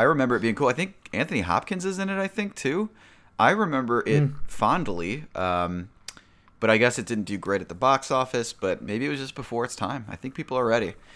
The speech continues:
Speaker 1: Crimson Peak was a little too weird. Like, th-, these are, these are I Ps that people recognize, and I think if you do it
Speaker 2: Yeah.
Speaker 1: right, yeah.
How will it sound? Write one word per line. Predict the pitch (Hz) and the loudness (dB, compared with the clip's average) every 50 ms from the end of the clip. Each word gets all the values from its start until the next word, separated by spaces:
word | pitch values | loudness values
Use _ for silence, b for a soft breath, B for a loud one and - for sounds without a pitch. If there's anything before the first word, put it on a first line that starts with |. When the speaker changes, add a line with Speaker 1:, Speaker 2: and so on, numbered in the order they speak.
| b b b b | b b b b
Speaker 1:
Crimson | - 226 226 - 214 147 | -4 -4 0 0 -2 -2
Peak | - - 170 - | -2 -4 -4 -4
was | - 120 | -6 -8
a | 110 | -6
little | 107 113 107 98 | -6 -6 -6 -8
too | - - 107 98 92 82 - _ - | -6 -6 -6 -6 -6 -8 -14 _ -14
weird. | 92 85 98 90 87 82 80 80 78 | -8 -6 -6 -6 -6 -6 -8 -8 -6
Like, | 92 92 92 92 - - 104 | -4 -4 -4 -4 -6 -8 -8
th-, | 101 147 139 | -6 -6 -2
these | 131 151 170 175 | 0 0 2 2
are, | 185 139 - - | 0 -2 -4 -4
these | - 160 170 165 | -4 -2 -2 0
are | 170 131 - - - - - - - - - | -2 -2 -2 -6 -18 -20 -20 -20 -8 0 4
I | 117 117 | 4 4
Ps | 113 - 117 110 98 | 4 4 0 0 0
that | 104 - | -2 -2
people | 98 98 92 92 | -4 -4 -2 -2
recognize, | 85 82 82 - - - 87 80 80 82 82 | 0 -2 -2 -4 -6 -6 -4 -4 -4 -4 -4
and | 95 90 | -4 -6
I | 90 | -4
think | 87 90 92 - | -4 -4 -2 -2
if | 92 85 | -2 -2
you | 87 | -2
do | 67 80 82 65 | -4 -4 -4 -2
it | - | 0
Speaker 2:
Yeah. | 151 110 | 0 0
Speaker 1:
right, | - - - - - | -2 -4 -6 -6 -6
yeah. | 78 76 58 - | -4 -4 -4 -2